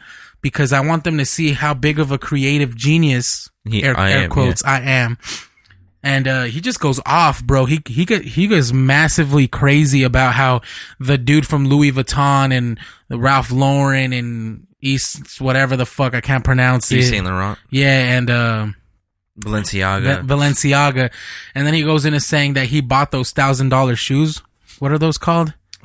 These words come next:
Speaker 2: The Louis Vuitton Dons, I think.
Speaker 1: No,
Speaker 2: The,
Speaker 1: no, the
Speaker 2: or the, or
Speaker 1: I think
Speaker 2: the
Speaker 1: they're the
Speaker 2: Yeezys.
Speaker 1: Bal-, Balance-,
Speaker 2: Balenciagas?
Speaker 1: I think those are shoes. Yeah, I don't know. He buys. Th-, he said he bought thousand dollar shoes, and now everyone's trying to buy them.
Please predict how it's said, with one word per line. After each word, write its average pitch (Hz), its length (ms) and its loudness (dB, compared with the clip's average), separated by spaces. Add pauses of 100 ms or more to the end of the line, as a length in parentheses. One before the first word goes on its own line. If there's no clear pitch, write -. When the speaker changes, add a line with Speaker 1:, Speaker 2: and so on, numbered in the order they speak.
(140)
Speaker 2:
The 117 220 2
Louis 110 260 2
Vuitton 110 380 0
Dons, 110 280 2
I 131 80 -2
think. 147 200 -2
Speaker 1:
No, 160 160 4
Speaker 2:
The, 156 60 4
Speaker 1:
no, 151 200 4
the 131 320 -2
Speaker 2:
or 107 140 0
the, 98 340 -2 (100)
or - 100 0
Speaker 1:
I - 20 0
think 190 160 0
Speaker 2:
the 196 60 0
Speaker 1:
they're 190 100 2
the 170 60 0
Speaker 2:
Yeezys. 151 300 -4
Speaker 1:
Bal-, 143 100 -12
Balance-, 151 560 -2 (400)
Speaker 2:
Balenciagas? 113 680 0
Speaker 1:
I 147 60 2
think 180 220 0
those 147 180 0
are 123 60 -2
shoes. 127 340 -2
Yeah, 139 220 0
I 147 40 2
don't 143 120 0
know. 131 120 0
He 156 80 2
buys. 185 260 0
Th-, 160 140 -10
he 151 100 0
said 190 160 0
he 190 60 2
bought 170 280 -2
thousand 165 280 2
dollar 156 240 2
shoes, 160 300 0
and 135 80 0
now 143 140 0
everyone's 143 560 2
trying 143 260 -2
to 127 80 -2
buy 135 260 0
them. 117 240 -4